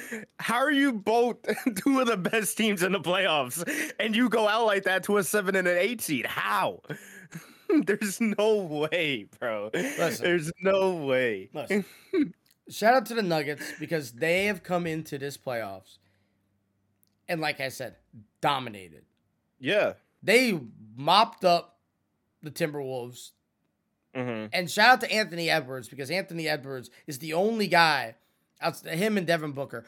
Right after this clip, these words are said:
Speaker 2: are the only guys that have been consistently able to score on Denver, which is crazy because they're not even, like, this tremendous defensive team by any means, right?
Speaker 1: Yeah.
Speaker 2: They're, they're an okay defensive team. They're pretty good.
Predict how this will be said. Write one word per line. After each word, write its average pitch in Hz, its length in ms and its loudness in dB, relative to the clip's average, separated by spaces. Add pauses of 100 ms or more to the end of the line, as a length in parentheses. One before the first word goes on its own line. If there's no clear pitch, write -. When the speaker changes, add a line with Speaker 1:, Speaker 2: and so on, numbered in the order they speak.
(140)
Speaker 2:
are 165 60 -8
the 170 120 0
only 247 180 2
guys 190 260 8
that 143 80 -10
have 147 80 -8
been 143 120 -6
consistently 165 840 -6
able 151 180 -4
to 113 60 -16
score 110 520 -12 (880)
on 131 180 -4
Denver, 101 420 -8
which 113 200 -12
is 110 80 -14
crazy 131 340 -4
because 113 220 -14
they're 131 140 -8
not 139 200 -4
even, 127 180 -10
like, 120 160 -12
this 113 200 -12
tremendous 120 540 -8
defensive 107 500 -12
team 117 320 -12
by 92 140 -14
any 95 200 -18
means, - 380 -20 (160)
right? 110 240 -12 (240)
Speaker 1:
Yeah. 92 380 -10 (120)
Speaker 2:
They're, 151 200 -6
they're 165 240 -6
an 156 100 -10
okay 123 420 -12
defensive 87 400 -20
team. 76 140 -20
They're 123 100 -20
pretty 147 220 -12
good. 104 220 -20